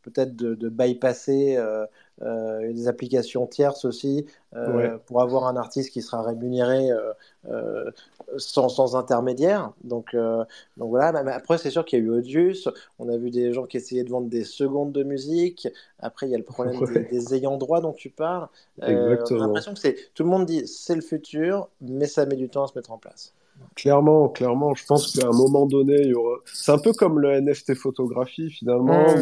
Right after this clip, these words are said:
Speaker 2: où,
Speaker 1: tout à fait.
Speaker 2: où, où tu sens qu'il y a, il y en a, ils ont quand même voulu créer un pump sur ça en disant, le the next thing, c'est la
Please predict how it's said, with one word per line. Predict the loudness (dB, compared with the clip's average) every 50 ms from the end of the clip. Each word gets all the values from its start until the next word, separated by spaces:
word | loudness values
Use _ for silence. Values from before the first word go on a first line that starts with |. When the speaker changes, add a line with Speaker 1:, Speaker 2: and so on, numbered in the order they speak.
| 2
Speaker 2:
où, | 0
Speaker 1:
tout | -2 -2 -4 -4 -4
à | -2
fait. | 2 2
Speaker 2:
où, | 4 4 4 0 -4 _ _ _ -2 0
où | 0
tu | 0 0 -2 -4
sens | 2 4 4 4 6
qu'il | 6 6 6
y |
a, | 6 6 4 0
il | 0 0
y |
en | 2 2 2
a, | 4 4 4
ils | 4 4 2
ont | -2
quand | 0 2 2 2
même | 4 2 2
voulu | 0 -2 -6 -8 -6 -4 -4 -4
créer | -4 -2 0 2 2
un | 2 2
pump | 2 2 2 2 0 0
sur | -2 -6 -6 -2 0
ça | 2 4 4
en | 4 4
disant, | 2 2 0 0 0 0 -2 -4
le | -6 -6 -6 -2
the | 0 2 2
next | 4 4 4 2 2 -2 -8 -14 -10
thing, | -6 -2 -2 0 0 0 0 -2 -4
c'est | -6 -6 -4 -2 0 2 2 4 2 2 2
la | 2 0 0 0 -2